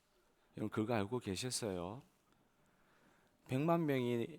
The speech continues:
사람들이 죽거나 다치고 있습니다. 뭐, 중동은 말할 것도 없습니다. 전쟁이 순식간에 일어납니다. 큰 싸움이 나지 않기 위해서 무척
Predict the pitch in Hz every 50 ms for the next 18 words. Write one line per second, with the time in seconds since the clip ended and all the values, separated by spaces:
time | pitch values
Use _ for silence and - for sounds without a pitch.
0 | - - - - - 110 110 113 117 117 123 117 117 101 - - 101 - - 127
1 | 117 107 98 - 113 117 - - - 104 95 87 82 - - - 87 85 80 73
2 | 73 76 73 71 - - - _ _ _ _ _ _ _ _ _ _ _ - -
3 | - - - - - 107 120 135 143 139 131 127 117 104 - - - - - -
4 | 101 - - 127 135 139 165 175 165 160 143 123 113 110 107 117 131 143 151 147
5 | - 117 - - - 90 85 - - - 95 92 90 87 82 76 76 - - -
6 | _ _ _ _ _ _ _ _ _ _ - - - - 113 110 117 117 139 135
7 | 135 135 127 123 - - 127 127 - 160 151 - 165 156 147 139 123 117 104 104
8 | 101 95 92 90 87 87 82 80 80 73 - - - - _ _ _ _ _ _
9 | - - - - - - - - - - - - - - - _ _ _ - -
10 | - - - 202 214 233 220 - - 214 202 202 190 175 160 151 139 139 139 147
11 | 147 135 135 127 123 131 139 135 - - - 127 127 127 127 117 104 98 95 95
12 | 98 - - 107 104 113 127 143 170 214 - - - - 156 139